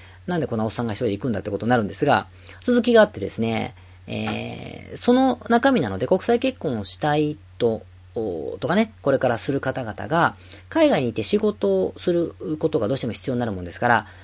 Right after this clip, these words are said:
経済的な自立といいますか、みたいなことをするためにどうしていくかというような趣旨のセミナーだったんですね。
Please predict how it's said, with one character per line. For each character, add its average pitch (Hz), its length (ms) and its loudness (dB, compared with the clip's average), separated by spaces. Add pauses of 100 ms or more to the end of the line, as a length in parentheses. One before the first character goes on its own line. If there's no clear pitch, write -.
(200)
経 185 200 4
済 165 160 4
的 165 180 0
な 151 100 -2
自 135 140 0
立 135 220 -4
と 127 80 -2
い - 20 -2
い 113 40 -4
ま 113 100 -6
す - 120 -12
か、 - 220 -8 (300)
み 220 160 0
た 208 100 4
い 151 60 2
な 135 100 -4
こ - 120 0
と 165 180 2
を - 20 0
す - 100 -12
る 143 100 0
た 101 80 0
め 107 120 0
に 117 60 -2
ど 147 100 4
う 127 80 2
し - 60 -6
て - 100 -4
い - 40 -4
く - 100 -14
か 214 160 0
と 262 100 -2
い 254 140 0
う 269 100 0
よ 269 120 2
う - 20 2
な 95 240 0 (180)
趣 147 240 0
旨 - 20 -2
の 90 180 -6 (360)
セ 151 140 2
ミ 120 80 2
ナ 98 80 -2
ー 92 40 -8
だ 92 80 -8
っ - 40 -14
た - 80 -14
ん - 20 -10
で 110 60 -12
す - 80 -4
ね。 220 180 2